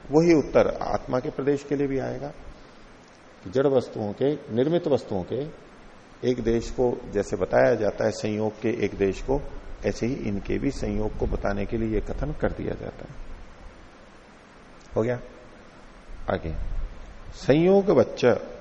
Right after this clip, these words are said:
शब्द बुद्धियादि नाम अव्याप्य वृत्तित्वम। संयोग बच्चा मतलब संयोग के समान। अभी पीछे ये बताया था कि संयोग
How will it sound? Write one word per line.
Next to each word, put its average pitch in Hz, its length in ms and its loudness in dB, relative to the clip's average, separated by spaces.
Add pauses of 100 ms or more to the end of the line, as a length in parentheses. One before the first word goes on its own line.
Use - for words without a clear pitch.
(560)
शब्द - 360 0
बुद्धियादि 127 720 2
नाम 104 380 2 (300)
अव्याप्य 143 500 2
वृत्तित्वम। 98 840 -2 (2000)
संयोग 170 420 4
बच्चा 151 300 2
मतलब 143 240 -2
संयोग 123 520 0
के 156 280 0
समान। 95 440 -4 (1400)
अभी 120 120 2
पीछे 127 300 0
ये 139 100 4
बताया 107 380 2
था 120 200 0
कि 160 180 -4
संयोग 127 760 2